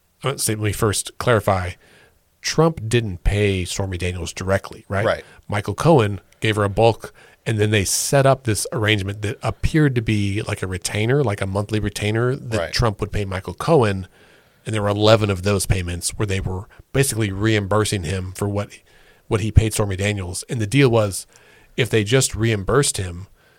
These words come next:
Speaker 1: it would be subject to taxes, right? 'Cause it'd be like a ten ninety-nine payment, um, and, or a, whatever that contractor agreement is.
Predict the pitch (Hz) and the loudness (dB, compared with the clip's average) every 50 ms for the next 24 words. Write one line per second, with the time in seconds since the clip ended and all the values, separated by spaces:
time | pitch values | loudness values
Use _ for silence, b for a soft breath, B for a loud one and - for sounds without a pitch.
0 | b b b b b 107 104 104 107 101 - - 117 107 104 110 104 95 - - | b b b b b -4 -2 0 0 0 2 2 0 0 2 2 0 0 0 -6
1 | - - - 101 95 92 - - - 113 113 - - 185 151 - 165 185 - - | -6 -4 -2 -2 -2 -2 -2 -4 -2 -2 -2 0 0 0 2 0 0 -2 0 -2
2 | 107 101 101 104 98 - 92 - - 107 104 104 104 101 104 98 101 101 104 107 | -2 0 0 -2 -2 -2 -4 -4 -2 -2 -2 -2 -2 -2 -2 -2 -2 0 0 0
3 | 110 110 113 107 - 120 135 160 196 226 - - B B B B B B B B | 0 0 0 0 0 0 2 0 -2 -4 -8 -14 B B B B B B B B
4 | - - 101 98 98 95 95 92 92 95 _ B B B B B B B B B | -6 -4 -2 -2 0 -2 -2 -4 -8 -10 _ B B B B B B B B B
5 | _ - - 113 104 101 98 98 - 98 101 95 87 87 _ _ _ _ _ _ | _ -6 -4 -2 0 0 0 -2 -2 -2 -2 -2 -4 -6 _ _ _ _ _ _
6 | - 107 95 95 95 101 95 95 95 101 - - - - 110 107 104 117 110 104 | -4 -4 -2 -2 -2 -4 -4 -4 -4 -4 -6 -4 -2 0 0 0 2 2 0 0
7 | - 123 117 107 104 107 113 117 120 127 139 131 131 131 131 123 - - | 2 2 2 2 2 2 0 2 2 0 0 0 2 2 2 0 -2 -6